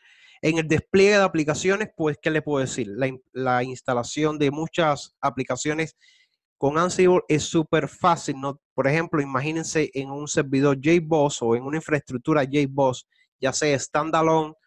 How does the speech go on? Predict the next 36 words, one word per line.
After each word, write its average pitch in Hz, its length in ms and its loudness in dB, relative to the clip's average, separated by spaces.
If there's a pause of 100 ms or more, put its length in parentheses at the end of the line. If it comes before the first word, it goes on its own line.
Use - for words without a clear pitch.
(200)
o - 100 0
ya 135 140 2
sea 143 400 2
domain 131 460 -2
mode, 160 400 0 (420)
podemos 180 500 4
hacer 180 260 0
el 180 80 0
despliegue 165 680 4
de 139 200 0
muchos 151 720 -2
artifactos, 143 720 0
es - 60 -10
decir, 143 120 -2
de 131 100 -2
muchas 160 560 -2
wars, 139 680 2 (640)
eh, 151 400 2
en 151 180 -2
pocos 156 320 0
minutos. 127 520 -12
Y 147 100 -10
no 139 100 -6
tenemos 147 280 -8
que 143 60 -6
estar 151 260 -2
manualmente 156 800 -2
estar 131 280 -4
creando 117 460 -4
esto. - 220 -20 (440)
Seguridad 185 500 6
y 220 40 2
cumplimiento, 208 640 0
pues 170 300 0
hay 196 140 2
muchos 208 340 -4